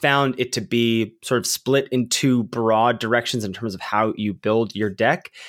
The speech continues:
And this is because I think it's so bomb-centric. So many of the games that I think you and I have played have been decided by basically one turn. And that one turn either consists of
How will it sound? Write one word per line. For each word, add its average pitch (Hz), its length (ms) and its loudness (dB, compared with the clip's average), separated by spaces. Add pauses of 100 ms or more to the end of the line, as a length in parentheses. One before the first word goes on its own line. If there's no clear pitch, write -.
(420)
And 139 140 2
this 139 100 2
is 135 60 2
because 160 420 0
I 170 60 2
think 147 160 0
it's 139 140 -2
so 127 200 0 (160)
bomb-centric. 113 1040 0
So 180 140 2
many 185 140 4
of 143 60 2
the 147 60 2
games 139 180 2
that 131 100 4
I 123 40 2
think 113 160 -4
you 135 140 4
and 127 140 0
I 127 220 2
have 117 280 -4
played 123 500 0 (140)
have 117 240 -2
been 117 380 2 (160)
decided 131 580 0
by 113 300 2
basically 131 600 0
one 113 320 0
turn. 117 400 0
And 131 160 2
that 139 140 4
one 165 240 2
turn 156 240 0
either 127 240 2
consists 120 540 -2
of 101 380 -2